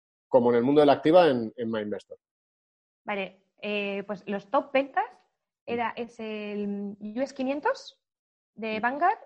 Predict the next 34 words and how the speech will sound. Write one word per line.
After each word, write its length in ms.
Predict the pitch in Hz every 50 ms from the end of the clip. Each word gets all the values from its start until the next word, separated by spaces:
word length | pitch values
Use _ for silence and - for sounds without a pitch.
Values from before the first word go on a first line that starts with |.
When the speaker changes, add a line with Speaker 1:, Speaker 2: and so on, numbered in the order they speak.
| _ _ _
Speaker 2:
y 120 | - 233 233
Speaker 1:
Mm. 20 |
Speaker 2:
el 260 | 226 220 214 214 208
Global 260 | 208 202 233 233 233 220
Stock. 300 | - - - 185 180 - _ _ _ _ _ -
Global 240 | 185 185 190 190
Stock 240 | 190 190 - 220 214
que 100 | - 196
replica 320 | 175 180 175 175 185 180 175
el 80 | 175
mundo, 160 | 175 170 170
es 60 | 170 -
como 180 | - 165 165
tú 80 | 165 196
invierte 300 | 208 202 208 202 202 214
en 60 | 202
el 60 | 190
mundo, 240 | 196 214 220 233 269
que 60 | -
al 80 | 202 180
final 300 | - 175 180 196 202 196
por 320 | 190 185 175 175 170 170
un 160 | 180 185 185
tema 320 | 180 202 185 180 175 175 170
de 80 | 170
tendencia 340 | 165 175 170 170 185 185 196
económica, 480 | 196 - 196 185 190 202 208 202 226 226
aunque 160 | 226 202 196
tengamos 300 | 180 180 170 175 190 196
nuestros 260 | 185 185 185 185 175
baches 320 | 170 185 185 - 220 226 202
o 20 |
nuestras 280 | 185 180 180 185 180 -
crisis, 340 | - 190 185 185 254 262